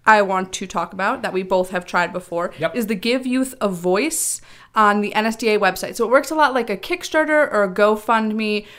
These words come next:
Speaker 1: where people just have a place online to donate money to you.
Speaker 2: Yep.
Speaker 1: And, uh, I don't know a lot of the specifics about fees and that sort of thing or what it takes to set it up, but the N S D A has an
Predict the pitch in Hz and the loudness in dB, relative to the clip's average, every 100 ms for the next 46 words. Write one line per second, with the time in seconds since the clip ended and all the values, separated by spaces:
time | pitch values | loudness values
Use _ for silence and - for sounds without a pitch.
0 | - - 202 196 190 185 - - - 269 | -18 -2 2 4 4 0 -6 -10 -4 0
1 | 277 247 - 247 214 233 262 269 254 285 | 0 0 -8 -10 -6 -2 2 2 0 -2
2 | 311 285 - - 226 233 233 214 208 202 | -2 -4 -6 2 4 4 2 2 2 -2
3 | - 202 190 185 185 180 180 170 165 196 | -6 -4 0 2 2 0 -2 -6 -6 -12
4 | 196 160 135 - - - - 214 190 180 | -12 -10 -10 -12 -18 -20 -6 0 0 0
5 | 175 - 185 175 170 - 208 226 277 262 | -6 -4 0 0 -2 -4 0 2 4 4
6 | 254 247 233 233 240 - 220 214 196 185 | 4 2 0 -6 -8 -4 -6 -4 0 0
7 | 170 - - - - 349 349 339 339 320 | 0 -6 -20 -20 -4 2 4 2 2 0
8 | 320 320 311 285 320 302 302 233 214 190 | 0 0 -4 -2 0 2 2 0 0 0
9 | 240 233 226 233 214 226 262 247 - 208 | 0 -2 0 2 4 2 0 -2 -4 -4
10 | 214 226 214 220 208 190 | -4 -2 -2 0 -4 -4